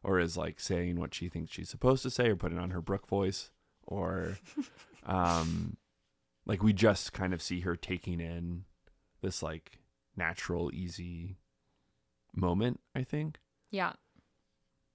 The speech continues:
Speaker 2: Yeah, it's like a, she's seeing what they're missing
Speaker 1: Mm-hmm.
Speaker 2: through him having it with other people.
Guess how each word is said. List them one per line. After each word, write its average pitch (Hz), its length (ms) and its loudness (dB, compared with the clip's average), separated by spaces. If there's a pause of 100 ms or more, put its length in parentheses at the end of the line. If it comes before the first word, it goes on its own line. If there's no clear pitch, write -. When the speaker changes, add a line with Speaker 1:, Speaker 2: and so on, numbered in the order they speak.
(340)
Speaker 2:
Yeah, 190 280 6
it's 190 160 -2
like 196 180 2
a, 180 260 2 (320)
she's 190 400 -10
seeing 180 800 -2
what 170 260 -2
they're 175 200 2
missing 220 600 -2 (360)
Speaker 1:
Mm-hmm. 95 200 -2 (100)
Speaker 2:
through 175 440 0
him 165 260 -2
having 151 280 -2
it 147 40 -6
with 147 140 -8
other 180 160 -8
people. 190 360 -14